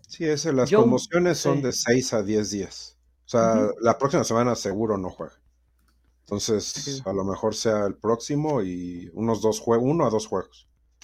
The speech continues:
Speaker 2: Este, Joe Mixon, lo vimos muy activo, veintisiete acarreos, ochenta y dos yardas por tierra y por aire, siete recepciones para sesenta y tres yardas. Bastante presente estuvo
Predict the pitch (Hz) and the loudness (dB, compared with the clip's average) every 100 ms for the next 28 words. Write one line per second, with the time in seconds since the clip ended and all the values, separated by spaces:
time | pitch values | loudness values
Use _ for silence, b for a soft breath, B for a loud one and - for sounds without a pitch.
0 | _ _ _ _ _ _ _ _ _ _ | _ _ _ _ _ _ _ _ _ _
1 | _ _ _ - - _ _ _ _ - | _ _ _ -16 -16 _ _ _ _ -20
2 | _ _ _ - B B B B B _ | _ _ _ -20 B B B B B _
3 | 202 196 190 220 254 311 320 320 - 285 | 6 6 8 10 12 10 8 4 6 6
4 | 240 247 294 302 285 277 - 262 247 214 | 8 6 4 2 2 0 -2 2 4 4
5 | 214 196 190 233 233 - 226 196 214 233 | 2 -2 -2 -2 -2 0 0 2 0 0
6 | 214 - 185 170 170 202 190 202 202 226 | -4 -6 -4 -2 0 0 2 0 2 -2
7 | 254 - 165 - 196 226 247 440 - _ | -4 -6 -6 -2 2 2 2 -2 -8 _
8 | _ _ _ _ _ _ _ _ _ _ | _ _ _ _ _ _ _ _ _ _
9 | _ 226 254 247 - 185 180 202 233 - | _ 0 2 0 2 4 6 6 2 -2
10 | - 220 254 - 320 202 170 196 233 - | -6 -2 -2 -2 -6 -6 -8 -6 -6 -6
11 | 180 165 160 - 147 147 139 143 156 165 | -6 -6 -8 -16 -10 -10 -8 -6 -8 -8
12 | _ - 135 139 139 131 131 139 135 _ | _ -16 -6 -4 -4 -10 -12 -14 -14 _
13 | 156 151 180 156 131 - _ - 151 139 | -6 -4 -2 -2 -4 -10 _ -8 -8 -6
14 | 156 147 160 - 156 | -8 -6 -10 -8 -4